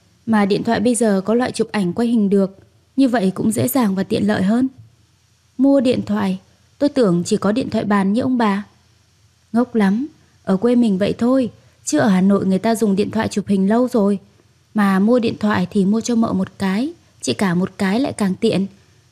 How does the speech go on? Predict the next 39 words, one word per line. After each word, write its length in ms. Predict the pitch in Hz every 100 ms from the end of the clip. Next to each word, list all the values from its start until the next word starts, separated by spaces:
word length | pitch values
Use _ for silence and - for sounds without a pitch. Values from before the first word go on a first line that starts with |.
| _ -
Mà 120 | 202
mua 240 | 214 247
cũng 200 | 240 -
đúng 180 | 233 226
thôi, 280 | 254 285 269 - _ _ _ -
sau 260 | - 240
có 140 | 233 226
chuyện 240 | 277 214
gì 220 | 190 214
mợ 200 | 202 202
gọi 200 | 190 202
cái 260 | 208 196 208
là 120 | 262
tôi 200 | - 240
nghe 180 | 240 240
được 180 | 214 202 202
rồi 80 |
về 160 | 190 202
ngay." 280 | 208 254 262 - _ _ _ _ _ _
"Ừ 140 | 220
nhỉ, 280 | 180 196 180 - _ _ _
sao 200 | - 262
tôi 260 | 254 254 233
không 200 | 247 233
nghĩ 160 | 233
ra 260 | 247 262 240 - _ _
mà 220 | 247 226
mua 160 | 226 262
cho 140 | 269
mợ 180 | 254 214
cái 140 | 185 214
điện 160 | 247
thoại 180 | 220 214
sớm 240 | - 214 254
hơn 240 | 320 262
nhỉ?" 200 | 240 175 - _ _ _ _ _ _ _ -
"Nhưng... 400 | 277 269 262 269 - _ _ _ _ 226
Nhưng 160 | 233
sao?" 320 | - 226 247